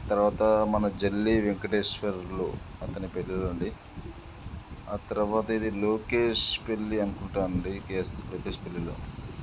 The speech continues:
ఇది కూడా జగన్ పెళ్ళిలోనే స్మాల్ ఫోటో. ఆ తర్వాత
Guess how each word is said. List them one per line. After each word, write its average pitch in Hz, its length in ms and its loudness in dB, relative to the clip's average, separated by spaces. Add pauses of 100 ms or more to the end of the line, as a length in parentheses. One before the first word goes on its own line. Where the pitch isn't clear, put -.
(500)
ఇది 98 160 -4
కూడా 104 220 4
జగన్ 101 1080 0
పెళ్ళిలోనే 92 520 -4
స్మాల్ 92 380 -4
ఫోటో. 90 400 -8 (1040)
ఆ 101 100 2
తర్వాత 101 600 2